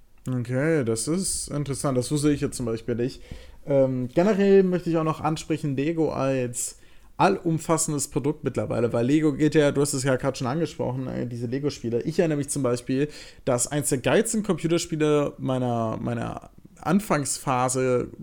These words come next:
beim Zocken, als es halt wirklich, ich, ich glaube, in der Zeit habe ich Anno fünfzehn drei, nee, nee, das war noch sechzehn zwei und Warcraft zwei gespielt und dann gab's Lego Racer. Und Lego Racer war fucking sick. Das, das Game war einfach nice. Das war das beste Autorennen neben Need for Speed.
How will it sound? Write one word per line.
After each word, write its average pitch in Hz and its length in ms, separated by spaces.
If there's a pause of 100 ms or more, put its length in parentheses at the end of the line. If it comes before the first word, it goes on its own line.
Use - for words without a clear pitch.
(120)
beim 120 300
Zocken, 135 460
als 117 200
es 117 120
halt 113 280
wirklich, 127 300
ich, 110 260
ich - 160
glaube, 147 220
in 135 60
der 127 100
Zeit 139 220
habe 127 160
ich - 160
Anno 151 500 (460)
fünfzehn 175 680
drei, 165 520
nee, 127 200
nee, 101 260
das 101 160
war 139 60
noch 131 140
sechzehn 135 440
zwei 143 420
und 123 180
Warcraft 131 340
zwei 139 320
gespielt 135 500
und 143 140
dann 165 140
gab's 165 260
Lego 151 240
Racer. 156 480 (600)
Und 147 260
Lego 139 280
Racer 151 400
war 139 100
fucking 135 360
sick. 277 360 (720)
Das, - 320
das 143 220
Game 117 180
war 113 80
einfach 147 240
nice. 240 460
Das 127 180
war 151 120
das 147 140
beste 190 280
Autorennen 208 560
neben 160 280
Need 170 160
for 170 200
Speed. 175 720